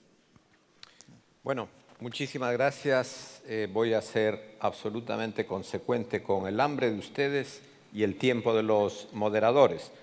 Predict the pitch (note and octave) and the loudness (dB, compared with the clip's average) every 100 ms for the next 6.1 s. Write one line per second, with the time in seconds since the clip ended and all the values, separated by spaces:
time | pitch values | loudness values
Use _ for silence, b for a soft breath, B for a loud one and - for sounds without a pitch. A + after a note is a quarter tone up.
0 | b b G#2+ A2+ A#2 B2+ B2+ B2 G#2 G#2+ | b b 0 2 6 4 6 4 4 2
1 | G2 - G#2 A#2+ B2 A#2+ G#2 G2 F#2 G2 | 0 -2 6 8 8 4 -4 -6 -6 -6
2 | F2+ G2 G2+ F#2+ B2 A#2+ A2+ G2 F2 - | -4 -4 -4 -4 0 0 0 -2 -4 -2
3 | A#2 G#2 G#2+ A2 A2 A2 F#2+ - F#2 - | -2 -2 -4 -4 -2 -2 -2 -6 -8 -6
4 | F#2 E2+ F2 C#2 C2+ - - b b b | -8 -6 -8 -8 -12 -14 -20 b b b
5 | b b b b b b - - D#3 D3 | b b b b b b -4 2 2 0